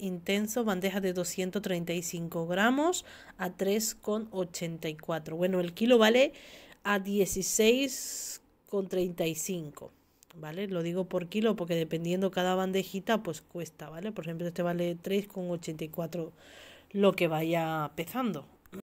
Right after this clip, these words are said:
También tenemos el mix de seta suave,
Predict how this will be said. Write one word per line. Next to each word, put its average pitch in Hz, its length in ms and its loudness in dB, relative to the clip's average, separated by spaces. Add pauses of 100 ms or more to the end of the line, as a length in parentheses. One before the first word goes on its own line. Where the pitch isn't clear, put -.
(720)
También 196 380 2
tenemos 196 500 2
el 160 160 0
mix 185 300 2
de 170 100 0
seta 165 480 0
suave, 196 920 4